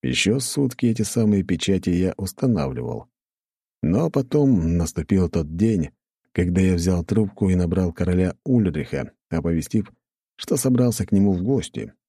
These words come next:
Вот только сделаю небольшой крюк. На этот самый небольшой крюк со мной полетел Ларион и радостный Крендель, что под завязку забил Левиафан экспериментальной взрывчаткой.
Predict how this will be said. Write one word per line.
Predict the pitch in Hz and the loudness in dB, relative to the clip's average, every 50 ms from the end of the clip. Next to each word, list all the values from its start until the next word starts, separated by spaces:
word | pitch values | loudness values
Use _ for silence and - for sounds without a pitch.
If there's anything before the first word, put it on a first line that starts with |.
| _ _ _ | _ _ _
Вот | 71 71 73 - - | -4 -4 -4 -4 -4
только | - 80 - - 82 76 65 | -6 -4 -2 -2 -2 -2 -2
сделаю | 82 90 117 160 190 180 113 82 78 | -2 -4 0 0 0 2 2 0 0
небольшой | 78 78 73 73 - - 69 - | 0 0 -2 -2 -2 -2 -4 -6
крюк. | - - 101 95 - - - - _ _ _ _ _ _ _ _ _ _ _ _ _ _ _ _ _ _ _ _ _ _ _ _ _ _ _ _ | -4 -4 -4 -4 -4 -4 -6 -18 _ _ _ _ _ _ _ _ _ _ _ _ _ _ _ _ _ _ _ _ _ _ _ _ _ _ _ _
На | - - 73 76 78 80 82 | -2 0 2 2 2 2 2
этот | 90 98 98 98 92 - | 2 2 2 0 -2 -4
самый | - - 101 98 95 95 95 92 | -2 -2 0 2 4 4 4 4
небольшой | 90 90 87 87 85 - - 95 87 85 | 4 2 2 0 0 0 0 0 0 0
крюк | - 95 101 101 95 - | 2 2 2 2 0 0
со | - 90 | -2 0
мной | 87 90 92 95 92 87 78 | 0 2 2 2 2 0 -2
полетел | - - 82 85 85 82 - 95 90 90 90 87 87 | -4 -4 -4 -4 -4 -2 -2 0 0 0 0 0 0
Ларион | 87 87 87 82 85 92 98 104 101 95 80 | 0 -2 0 0 0 2 2 2 2 0 -2
и | - - 98 | -2 -2 -2
радостный | 101 101 107 104 98 95 85 - - 95 85 | 0 0 0 0 0 -2 -4 -2 0 -2 0
Крендель, | - - 104 117 117 107 82 69 69 60 - _ _ _ _ _ _ _ | 0 0 2 2 2 2 0 -2 -4 -10 -12 _ _ _ _ _ _ _
что | - - - 69 - | -8 -4 -4 -2 -2
под | - 71 | -2 -6
завязку | 65 69 73 73 90 101 95 90 - - - 82 | -4 -2 0 2 2 2 2 0 -2 -4 -6 -4
забил | 76 - 80 78 87 87 85 80 | -2 -2 -2 0 0 0 0 0
Левиафан | 78 78 76 76 76 73 67 - 90 92 92 85 73 - _ _ _ _ _ _ _ | 0 0 -2 -2 -2 -4 -4 -2 -2 0 0 0 -2 -6 _ _ _ _ _ _ _
экспериментальной | - - 123 - - - 98 95 92 90 80 - 104 95 90 87 87 85 78 | -6 -6 -6 -6 -4 -2 2 2 2 2 2 0 0 0 2 2 2 0 0
взрывчаткой. | 73 80 80 78 - - 85 78 69 64 - - - 52 - _ | -2 -4 -6 -6 -4 -4 -4 -4 -4 -6 -8 -10 -10 -10 -12 _